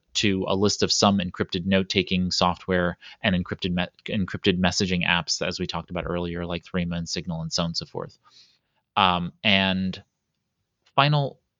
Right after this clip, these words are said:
thoughts, gentlemen, before we close out? Any final burning thoughts about cybersecurity?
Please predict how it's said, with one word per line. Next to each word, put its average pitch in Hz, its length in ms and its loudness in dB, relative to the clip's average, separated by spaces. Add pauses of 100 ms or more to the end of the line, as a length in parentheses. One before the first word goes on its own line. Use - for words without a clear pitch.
thoughts, 110 320 2
gentlemen, 107 480 2
before 104 320 -2
we 104 100 -4
close 101 260 0
out? 110 300 -2 (1120)
Any 107 440 0 (840)
final 101 380 2
burning 95 420 6
thoughts 87 320 2
about 87 220 0
cybersecurity? 85 1040 -2